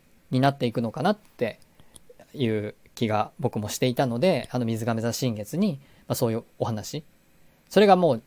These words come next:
なんかあまりにも大きくガツンってくるから、「私って何だったんだろう」って、「私って何、何？」みたいな。「自分ってどういう人間だったろう、だろう」みたいなことまで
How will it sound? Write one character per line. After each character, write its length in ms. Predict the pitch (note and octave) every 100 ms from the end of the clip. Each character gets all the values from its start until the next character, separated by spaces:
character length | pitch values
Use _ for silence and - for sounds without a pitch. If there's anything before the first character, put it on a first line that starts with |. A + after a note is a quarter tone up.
| _ - _ -
な 80 | C#3
ん 20 |
か 120 | B2 C3
あ 60 |
ま 80 | G#3
り 100 | C4
に 60 | G3
も 100 | D#3+
大 60 |
き 100 | D3+
く 120 | - C3+
ガ 100 | -
ツ 140 | G3
ン 60 | B2+
っ 20 |
て 80 | A#2
く 100 | C#3+
る 100 | -
か 120 | A#2
ら、 280 | C3 A2 - - - -
「私 360 | C#3 A3+ A#3+ B3+
っ 20 |
て 120 | -
何 220 | B2+ F3+ A3
だ 80 |
っ 80 | C#3+
た 140 | - A2+
ん 80 |
だ 100 | G#2+
ろ 60 | A2
う」 40 |
っ 20 | -
て、 100 | A#2
「私 340 | B2 F#3+ A#3
っ 20 |
て 120 | - D3
何、 280 | D3+ E3 - -
何？」 240 | D3+ C#3+ G2
み 100 | G#2+
た 100 | G2+
い 80 | G#2
な。 160 | A2 - - - - -
「自 120 | C3
分 120 | G3+
っ 20 |
て 100 | A3
ど 120 | C#3 F3+
う 20 |
い 20 |
う 20 |
人 120 | C#3 B2
間 140 | B2
だ 80 | A#2
っ 40 |
た 100 | -
ろ 100 | A#2
う、 80 | A2+
だ 120 | C3
ろ 80 | A#2+
う」 20 | A2
み 80 |
た 80 | A2+
い 40 | A2+
な 100 | A2+
こ 100 | C#3+
と 80 |
ま 140 | C#3+ A2+
で 240 | D3 A2